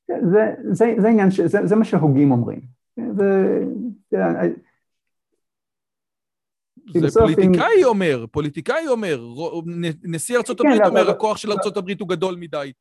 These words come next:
Speaker 2: צריך
Speaker 1: כן, לא,
Speaker 2: להקטין
Speaker 1: אבל,
Speaker 2: אותו."
Speaker 1: אבל מה, מה שאני טוען, אני, אני, אנחנו מדברים על אנשים, כן? אזרחים, כן? אזרחים לא מתעסקים ב-,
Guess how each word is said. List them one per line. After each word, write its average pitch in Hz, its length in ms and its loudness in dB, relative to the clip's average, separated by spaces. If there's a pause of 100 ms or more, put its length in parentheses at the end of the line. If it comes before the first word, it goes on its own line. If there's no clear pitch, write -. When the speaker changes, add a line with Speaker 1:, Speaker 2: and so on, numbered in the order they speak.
(160)
Speaker 2:
צריך 190 260 -8
Speaker 1:
כן, 220 180 2
לא, 214 120 4
Speaker 2:
להקטין 185 140 4
Speaker 1:
אבל, 185 140 4
Speaker 2:
אותו." 226 120 2 (360)
Speaker 1:
אבל 170 60 -4 (140)
מה, 175 100 0
מה 185 140 2
שאני 202 180 2
טוען, 160 240 2
אני, 160 420 2
אני, 170 360 6
אנחנו 170 280 2
מדברים 160 380 4
על 143 100 4
אנשים, 127 420 0 (160)
כן? 165 260 -2
אזרחים, 147 520 0 (240)
כן? 208 180 -10 (600)
אזרחים 190 400 2
לא 214 140 2
מתעסקים 170 580 2
ב-, 139 220 4